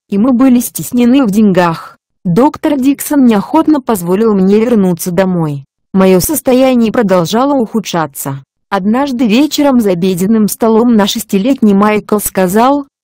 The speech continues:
«Папа, почему мама не учится говорить правильно?» Я заплакала. Верн попытался сгладить ситуацию. «Мама ничего не может поделать со своей речью, Майк.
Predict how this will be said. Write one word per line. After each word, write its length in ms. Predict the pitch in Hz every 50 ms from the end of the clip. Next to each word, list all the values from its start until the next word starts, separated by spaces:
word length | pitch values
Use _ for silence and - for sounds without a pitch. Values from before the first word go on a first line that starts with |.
| _
«Папа, 460 | - 247 247 240 - 156 151 143 139 _ _ _ _
почему 400 | - 202 - - 233 247 254 240
мама 260 | 220 214 240 247 262
не 100 | 254 254
учится 440 | 240 208 180 165 - 185 - - 294
говорить 460 | 214 214 196 196 185 180 196 185 -
правильно?» 640 | - 175 165 165 156 147 156 156 151 156 151 156 - _ _ _ _ _
Я 260 | - 196 196 196 190
заплакала. 800 | 180 170 185 170 - - 190 190 185 - 165 156 151 151 151 151 _ _ _ _ _ _
Верн 360 | 208 196 208 240 247 233 214 180
попытался 600 | - 208 190 208 208 - 247 285 285 - 269 262
сгладить 500 | 220 175 175 190 214 202 202 208 202 -
ситуацию. 840 | - 196 170 - 180 165 156 151 143 - - - 147 143 143 139 - _ _ _ _ _
«Мама 340 | 185 185 202 220 247 254 262
ничего 420 | 254 294 277 - 254 233 185 185 190
не 160 | 196 196 190
может 380 | 190 220 254 277 277 302 -
поделать 500 | - 269 226 165 190 202 208 233 240 233
со 120 | - - 185
своей 380 | - - 180 175 175 185 196
речью, 640 | 202 196 180 165 - - - 180 175 165 160 147 139 _ _ -
Майк. 480 | 240 226 202 180 175 170 - - -